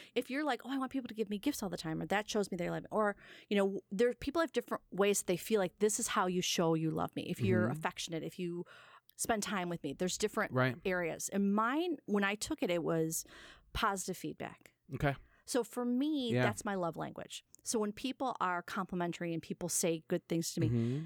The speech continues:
Speaker 1: that is what I need to feel loved.
Speaker 2: Sure.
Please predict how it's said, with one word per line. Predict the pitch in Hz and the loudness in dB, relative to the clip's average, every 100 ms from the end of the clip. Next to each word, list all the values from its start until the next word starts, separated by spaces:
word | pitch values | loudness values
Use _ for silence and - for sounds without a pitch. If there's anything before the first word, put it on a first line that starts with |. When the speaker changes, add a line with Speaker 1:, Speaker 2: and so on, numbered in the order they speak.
| 165 - 180 | -8 -6 0
Speaker 1:
that | 190 190 247 277 _ _ _ _ - | 2 2 2 -2 _ _ _ _ 0
is | 220 175 | 2 4
what | 196 | 2
I | 190 | 4
need | 180 165 170 - | 2 2 0 -2
to | |
feel | 165 165 | -2 0
loved. | 147 147 220 - | 2 0 0 -2
Speaker 2:
Sure. | - 156 190 | 0 2 0